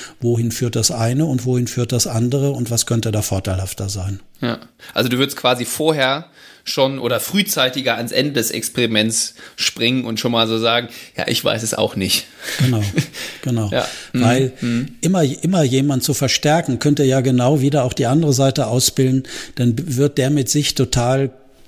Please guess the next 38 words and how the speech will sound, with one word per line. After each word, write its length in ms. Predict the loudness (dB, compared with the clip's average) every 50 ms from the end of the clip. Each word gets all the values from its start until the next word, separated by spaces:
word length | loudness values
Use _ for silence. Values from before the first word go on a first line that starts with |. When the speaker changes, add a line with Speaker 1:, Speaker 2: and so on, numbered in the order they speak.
| -20 -20 -20 -20 -20 -20 -20 _ -20 -20 -20 _ -6 -4
Speaker 1:
kritisch, 560 | -2 0 0 0 2 0 0 0 0 -2 -2 0
hinterfragt 680 | 0 0 0 0 -2 -2 -2 -2 -2 -2 -2 -2 -4
sich 180 | -4 -4 -2 -2
laufend. 600 | 0 0 0 0 0 -4 -6 -8 -8 -10 -14 -18 -20 -20 -20 -20 -20 _ _ _ -6 -4
Speaker 2:
Ja, 180 | -2 -2 -2 -4 -10 -6 -4
ja. 180 | -2 -2 -2 -6 -14 -20 -10 -6 -2
Speaker 1:
Ja, 260 | 0 0 2 0 0
und 160 | -2 -2 0
Speaker 2:
Ja, 80 | 2 2
eben 140 | 2 0
deswegen, 320 | -2 -2 -2 -2 -2 0 0
deswegen 240 | -2 0 0 0 0
habe 80 | 2
ich 60 | 2
ja 60 | 2 0
die 80 | 0
Frage 300 | 0 2 0 0 2 0
auch 100 | -2 -4
gestellt, 380 | -4 -8 -2 0 0 0 2 2
weil 120 | 2 2
ja 100 | 2 0
alle 220 | 0 0 0 0 0
drei 500 | 0 -2 0 0 2 0 0 -2 -6 -10 -14 -18 -18 -16 -14 -12 -12 0
Optionen, 840 | 0 0 0 2 -2 0 2 2 2 2 0 -4 -8 -8 -8 -6 -6 -2
sei 140 | 0 0
es 80 | 0 0
jetzt 160 | -4 -8 -4
fünfundzwanzig, 460 | -2 0 0 2 0 0 0 0 -2
fünfzig 380 | 0 0 -2 0 -2 -4 -4 -2
oder 160 | 2 2 0
fünfundsiebzig 1120 | 2 0 -2 -2 -2 -2 -4 -4 -4 -6 -10 -2 0 0 0 2 -2 -2 -2 -6 -6 -4
Prozent, 400 | -2 -4 -2 0 0 0 0 0
ist 100 | -2 -2
ja 100 | -2 0
eigentlich 300 | 0 0 0 0 -2 0
nicht 240 | 0 0 0 0 0
das, 320 | 0 0 0 -2 -8 -10 -12 -20 -20 -20 -20 -20 -20 -20 -20 -20 -20 _ _ _
was, 420 | -14 -2 -2 0 0 0 -2 -4